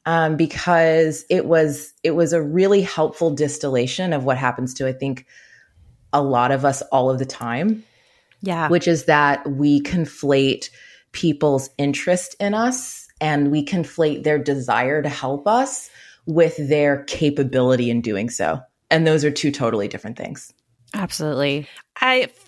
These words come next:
Speaker 3: f-, feel like, like, for Shreya and I'll probably be referring back to a lot of your podcast episodes because we listen all the time,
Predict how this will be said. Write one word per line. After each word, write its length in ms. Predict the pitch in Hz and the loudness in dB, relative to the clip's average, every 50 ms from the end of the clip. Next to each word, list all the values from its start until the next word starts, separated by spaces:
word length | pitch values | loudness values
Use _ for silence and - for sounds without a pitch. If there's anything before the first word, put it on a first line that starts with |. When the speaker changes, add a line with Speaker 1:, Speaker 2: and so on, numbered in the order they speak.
| _ - | _ -20
Speaker 3:
f-, 60 | - | -8
feel 200 | - - 311 349 | -4 0 2 4
like, 180 | 359 302 247 - | 4 2 2 0
like, 100 | 214 - | -4 -8
for 220 | - - - 254 277 | -8 -8 -4 -4 -4
Shreya 300 | - - - 311 311 302 | -2 0 0 0 2 2
and 80 | 285 269 | 2 2
I'll 140 | 226 208 | 2 0
probably 500 | 202 - 208 190 202 196 180 190 190 196 | 0 -2 -4 -2 -4 -4 -2 -2 -2 -2
be 200 | 190 190 202 190 180 | -2 -2 -4 -6 -6
referring 400 | 175 185 - - 180 180 180 170 | -6 -8 -8 -6 -6 -6 -4 -4
back 220 | 160 156 170 - | -6 -8 -8 -8
to 120 | - 196 175 | -10 -10 -8
a 20 | |
lot 200 | 160 151 156 156 | -6 -6 -6 -6
of 180 | 165 185 190 - | -6 -10 -8 -8
your 200 | 202 196 196 196 | -6 -6 -6 -6
podcast 400 | - 208 196 - - 202 190 - | -6 -8 -8 -6 -6 -8 -6 -6
episodes 420 | 202 - 208 - - 208 214 190 | -8 -8 -6 -6 -4 -4 -4 -4
because 240 | 185 185 - 175 170 | -6 -8 -8 -8 -6
we 80 | 170 165 | -6 -6
listen 300 | 160 165 165 - 175 165 | -6 -6 -6 -6 -6 -6
all 100 | 156 156 | -6 -6
the 60 | 165 | -8
time, 280 | 160 - 165 170 190 | -4 -4 -2 -2 -4